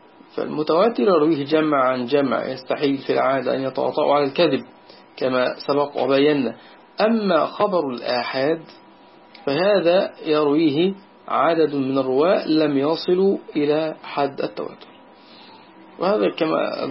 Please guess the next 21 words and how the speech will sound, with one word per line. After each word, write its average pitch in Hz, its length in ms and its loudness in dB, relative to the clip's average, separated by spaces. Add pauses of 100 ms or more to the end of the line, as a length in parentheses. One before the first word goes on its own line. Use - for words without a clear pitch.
ذكرنا 175 440 0
يعني، 151 360 -2
آه، - 480 -4
وضحناه 147 480 -2
بالتفصيل 143 520 -2
في 139 100 -10
المحاضرات 139 580 0 (600)
السابقة، 139 680 0 (680)
في 131 60 -4
المحاضرات 127 600 0
السابقة. - 520 -10 (580)
خبر 226 320 2
الآحاد 180 460 0
حجة، 139 520 -2 (200)
أي 127 120 -2
دليل 131 500 -2 (440)
لا 139 180 2
يسع 143 340 0
للمرء 139 400 0
أن 135 60 0
يرده. 143 460 0